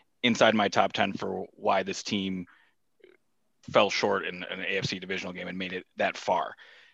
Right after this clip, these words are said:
I have him eleventh, to be fair, if I can say that. I have nine players inside my, nine offensive players inside my top ten, with Myles Garrett being number one. This team had the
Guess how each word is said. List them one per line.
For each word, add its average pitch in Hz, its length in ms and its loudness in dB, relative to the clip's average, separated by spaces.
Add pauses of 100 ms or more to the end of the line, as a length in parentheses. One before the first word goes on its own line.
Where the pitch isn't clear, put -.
(960)
I 113 40 6
have 135 180 8
him 135 80 8
eleventh, 120 540 6 (140)
to 123 100 2
be 104 240 -2 (120)
fair, 117 580 4
if 107 120 0
I 101 140 4
can 101 220 -2 (120)
say 110 220 6
that. 120 260 10 (300)
I 123 100 8
have 135 160 8
nine 123 540 8
players 110 680 6 (220)
inside 110 560 8
my, 98 380 0 (380)
nine 143 380 6
offensive 127 460 6
players 98 400 0
inside 104 320 4
my 95 160 -2
top 92 280 0
ten, 95 220 -2
with 95 120 -8
Myles 92 320 -2
Garrett 90 280 -6
being 90 220 -8
number 82 260 -10
one. 82 300 -10 (580)
This 147 200 4
team 151 160 4
had 143 140 6
the 110 200 6